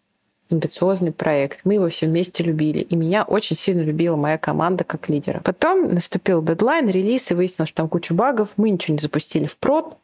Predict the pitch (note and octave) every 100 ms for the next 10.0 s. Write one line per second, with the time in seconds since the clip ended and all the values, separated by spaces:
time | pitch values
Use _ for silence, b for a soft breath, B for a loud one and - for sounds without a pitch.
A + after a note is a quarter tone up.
0 | _ _ _ _ _ _ - C4+ F3 F3
1 | F3+ F3 - G3+ D4 C4+ F#3+ F3+ F#3 F3
2 | E3 D#3+ D#3 - - F#3 - E3+ - D#3+
3 | E3 E3 E3+ - E3 D#3+ D3+ - - _
4 | _ _ _ _ - A3+ - F#3+ - G#3+
5 | G3+ F#3 F#3 F3+ E3 D#3 D#3+ D3+ - F3
6 | - E3 D#3 D3 C#3+ D#3 F3 - D#3 -
7 | D#3+ - D3+ C#3+ D#3 - D#3+ F3 D#3 C#3+
8 | A3+ G#3+ E3+ E3+ - - D3+ D3 - -
9 | E4+ F3 E3 D3+ D3+ D#3+ C4+ C#4+ D#3+